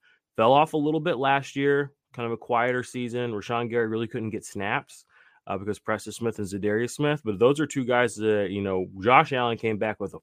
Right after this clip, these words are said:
full force this year, D L and linebacker eligible. Really like Gary, popped a little bit, but didn't put up anything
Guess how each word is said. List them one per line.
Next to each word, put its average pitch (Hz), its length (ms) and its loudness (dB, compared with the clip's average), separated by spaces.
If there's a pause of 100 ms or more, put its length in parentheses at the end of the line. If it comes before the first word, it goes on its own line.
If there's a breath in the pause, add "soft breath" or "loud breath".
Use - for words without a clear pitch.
full 135 160 2
force 120 340 -2
this 95 220 -8
year, 95 280 -6 (380 soft breath)
D 120 220 4
L 110 340 4
and 117 200 2
linebacker 104 580 -2
eligible. 101 640 -4 (320 soft breath)
Really 139 180 6
like 127 280 4
Gary, 117 440 2 (420)
popped 123 300 6
a 131 40 -4
little 127 260 2
bit, 127 260 0
but 101 160 -4
didn't 113 320 -4
put 113 120 -4
up 110 120 -2
anything 104 640 -2